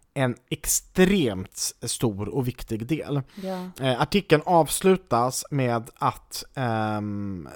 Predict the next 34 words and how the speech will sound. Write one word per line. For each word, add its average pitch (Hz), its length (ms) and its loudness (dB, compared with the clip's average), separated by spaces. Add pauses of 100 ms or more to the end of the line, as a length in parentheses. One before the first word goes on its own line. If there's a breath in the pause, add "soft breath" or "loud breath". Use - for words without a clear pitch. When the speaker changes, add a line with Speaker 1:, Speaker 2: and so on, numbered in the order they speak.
(160)
Speaker 1:
eh, 110 80 -12 (420)
han 131 160 -2
skriver 117 240 -2
så 135 120 -2
här, 117 280 0
Emanuel: 117 560 -2 (480 loud breath)
"För 165 140 4
ett 160 140 4
halvår 170 300 8
sedan 165 500 4
valde 147 300 6
han", 117 500 0
alltså 127 260 -2
det 113 80 -2
vill 107 120 -4
säga 95 340 -2
pappan 113 480 -6
till 98 220 -6
sonen 107 340 -6
här, 107 220 -6 (420 loud breath)
"att 143 220 6
stå - 140 4
upp 185 280 4
för 180 80 4
sin 127 260 2
son 117 380 -2
och 135 100 -4
skriva 123 360 0
en 117 120 2
bok 165 420 2
om 120 120 0
teologin 127 640 2
bakom 139 340 0
det. 113 240 -6